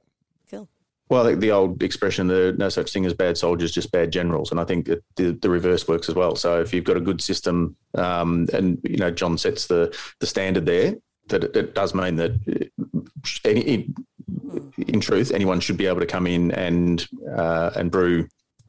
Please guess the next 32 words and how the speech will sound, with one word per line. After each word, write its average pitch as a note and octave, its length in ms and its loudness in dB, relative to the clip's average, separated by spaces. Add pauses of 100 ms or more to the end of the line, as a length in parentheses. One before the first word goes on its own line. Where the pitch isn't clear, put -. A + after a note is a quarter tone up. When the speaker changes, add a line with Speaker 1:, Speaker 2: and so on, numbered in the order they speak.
(680)
Speaker 2:
under F#2+ 360 0
Jo-, G2 220 -2
under G2 160 0
John's F2 260 -2
model, F2 380 2
and E2 100 -4
it - 100 -4
should D#2+ 120 -10
be E2 80 0
a D#2+ 40 0
good D#2+ 160 -2
beer. D#2+ 180 0 (220)
Speaker 1:
Yeah, C3 260 -16
that's C#3+ 240 -18
it. D3 180 -16 (1040)
Speaker 2:
Uh, C#3 120 0
speaking G#3 260 4
of G#2+ 60 2
good B2 140 4
beer, D3 420 2
Helios E3 520 2
make F2+ 240 -4
some F2+ 280 0
good E2+ 240 2
beer, G2+ 240 4
and C#3 120 2
there C3 100 4
was B2 140 2
some A2+ 540 2
discussion C3+ 440 0
about A2 400 2
their, G#2+ 800 4